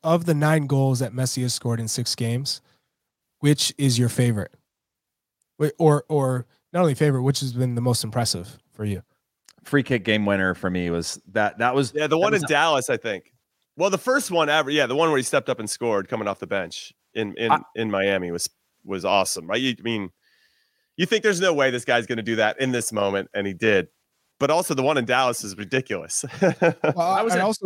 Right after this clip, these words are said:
Speaker 1: say the, the Andre Blake one is low-key really impressive because of how much space he had, but he saw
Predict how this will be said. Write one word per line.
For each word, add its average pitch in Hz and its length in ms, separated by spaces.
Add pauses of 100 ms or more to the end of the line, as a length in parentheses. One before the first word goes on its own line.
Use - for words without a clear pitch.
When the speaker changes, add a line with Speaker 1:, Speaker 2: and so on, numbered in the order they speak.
(160)
Speaker 1:
say 190 140
the, 151 320
the 151 100
Andre 180 340
Blake 139 380
one 113 400 (300)
is 117 500 (460)
low-key 165 920
really 170 520
impressive 160 400
because 139 440
of 139 180
how 151 140
much 170 180
space 156 400
he 151 100
had, 151 320
but 151 80
he 135 80
saw 175 380